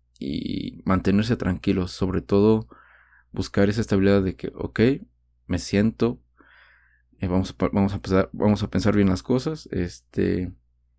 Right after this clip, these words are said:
vamos a tranquilizarnos y ya. No es necesario que, que se dejen caer, que se r-,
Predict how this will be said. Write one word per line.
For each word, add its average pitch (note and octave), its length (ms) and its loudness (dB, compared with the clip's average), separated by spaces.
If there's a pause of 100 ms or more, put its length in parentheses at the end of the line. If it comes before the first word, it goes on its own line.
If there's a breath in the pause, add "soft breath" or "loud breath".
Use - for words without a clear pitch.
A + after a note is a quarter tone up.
(340)
vamos G2+ 240 0
a F#2+ 40 -6
tranquilizarnos G#2 1000 2 (1000)
y - 140 -10
ya. F2+ 340 -4 (300)
No G2+ 380 2
es G#2+ 180 2
necesario G#2+ 680 2
que, F2+ 340 0 (720)
que F#2 120 0
se G#2 120 0
dejen A2 240 4
caer, F#2+ 540 2 (640)
que - 120 -6
se F#2 160 0
r-, F2+ 200 -4